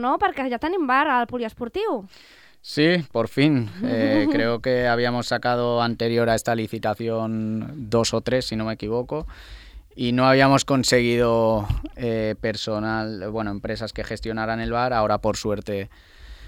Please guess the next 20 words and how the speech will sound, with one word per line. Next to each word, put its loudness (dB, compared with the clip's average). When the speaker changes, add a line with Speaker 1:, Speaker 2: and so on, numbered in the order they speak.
Speaker 2:
ha 4
sido 6
así 6
y 8
esperemos 4
que 2
le 4
vaya 6
muy 2
bien 4
y 0
que, 0
y -6
que 0
dure. 2
Así -2
que -4
también -2
animo -6
a, -12